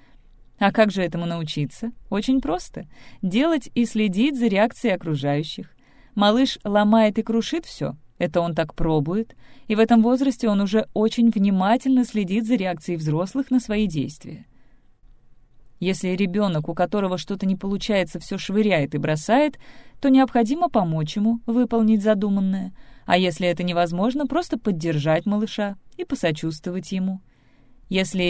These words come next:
ребенок пытается погладить кошечку, и у него это получается не слишком нежно, в этот момент не стоит снимать видео, запечатлевая кошачьи мучения. Не нужно смеяться и улыбаться, одобряя такое поведение.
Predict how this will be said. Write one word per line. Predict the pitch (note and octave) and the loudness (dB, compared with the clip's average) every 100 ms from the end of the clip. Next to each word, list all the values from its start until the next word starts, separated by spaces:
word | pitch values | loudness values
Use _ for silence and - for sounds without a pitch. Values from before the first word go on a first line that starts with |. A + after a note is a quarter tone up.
| F3 | 0
ребенок | F#3 F3+ E3 D#3 | 0 -2 -2 -4
пытается | D#3+ E3+ D#3+ - | 0 0 0 -2
погладить | D#3 F3 E3+ D3+ D#3 D3+ | -2 0 2 0 -2 -8
кошечку, | - D4+ - D#3 - D3+ | -2 -2 -2 -10 -4 -2
и | |
у | D#3+ | 0
него | F3 F3 | -2 0
это | D#3 D3+ | 0 0
получается | D#3 D#3 D#3 G#3+ B3+ C#4+ C4+ | -4 -2 -2 2 0 2 2
не | C#4 | 2
слишком | C4 B3 B3+ A#3 - A#3 | 2 2 2 2 2 6
нежно, | A3+ A3+ G#3 G3 G3 - - - - A#3 | 6 6 4 -2 -6 -10 -20 -20 -12 0
в | |
этот | D4+ D4 | 2 2
момент | C4 B3+ A#3 C4+ | 6 8 8 4
не | E4 F4 | 0 -14
стоит | - G3 E3+ E3+ | -8 -2 -2 0
снимать | G3+ G3+ G#3 G3 | 0 2 0 0
видео, | G3+ F3+ G3 G3 - - | -4 -2 -4 -6 -10 -4
запечатлевая | A3 A#3 G#3+ A3 G#3+ G3+ F#3+ F3 | -2 -2 -2 -2 0 4 4 4
кошачьи | G3 F#3+ F3+ D#3+ F#3 | 0 0 0 0 -4
мучения. | F3+ F3+ - F3 E3+ F3+ D#3 - - - - | -4 -6 -6 -6 -6 -10 -12 -20 -20 -20 0
Не | B3 | 6
нужно | C4 C4+ A#3+ A#3 | 6 6 6 4
смеяться | A3 G3 D#3+ E3+ G#3 - E3+ | 4 2 2 2 0 -2 -4
и | |
улыбаться, | D3+ D3+ C#3+ E3 F#3+ A3 | 0 0 2 0 0 0
одобряя | G#3 G3+ F#3+ F#3 | 2 2 2 0
такое | F3 F3+ F3 E3 | 0 -2 -4 -4
поведение. | F3 F3 D#3+ E3 D#3+ D#3 | -4 -4 -4 -4 -6 -8